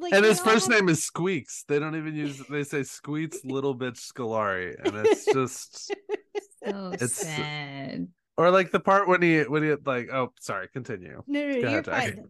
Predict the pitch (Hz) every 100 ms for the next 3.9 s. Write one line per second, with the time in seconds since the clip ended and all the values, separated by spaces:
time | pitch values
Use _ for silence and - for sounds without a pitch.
0 | - 170 _ - 285 320 392 370 311 262
1 | 247 196 202 170 180 - - _ _ _
2 | _ 254 233 156 - 151 160 160 139 143
3 | 156 151 165 165 160 147 135 123 -